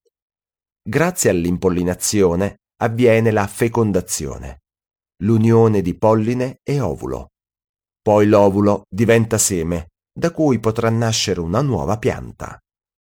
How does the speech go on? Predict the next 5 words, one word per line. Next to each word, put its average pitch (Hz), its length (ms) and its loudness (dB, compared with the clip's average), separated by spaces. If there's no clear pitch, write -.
Il 120 140 2
frutto 127 680 -6
protegge 92 540 -2
il 123 140 -2
seme. - 500 -6